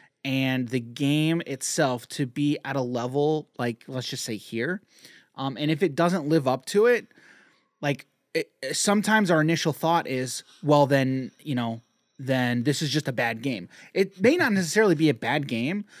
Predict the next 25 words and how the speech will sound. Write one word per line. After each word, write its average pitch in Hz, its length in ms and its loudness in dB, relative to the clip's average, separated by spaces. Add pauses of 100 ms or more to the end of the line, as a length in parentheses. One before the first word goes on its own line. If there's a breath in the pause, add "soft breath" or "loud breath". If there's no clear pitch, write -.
(160 loud breath)
but 147 340 2
the 147 180 0
whole 202 200 4
point 220 420 -2
was 135 460 2 (260 loud breath)
maybe 196 680 2 (260 soft breath)
that 147 260 0
the 143 80 2
game 156 280 4
that 147 80 2
you're 143 160 0
playing 160 260 0
is, - 200 -6
maybe 180 300 2
it's - 160 -2
not 160 240 -2
a 117 60 -12
bad 127 400 -6
game. 147 300 -4
Maybe 180 220 0
it's - 80 -6
just - 120 -4
not 185 160 -4
for 123 180 -8
you, 107 300 -2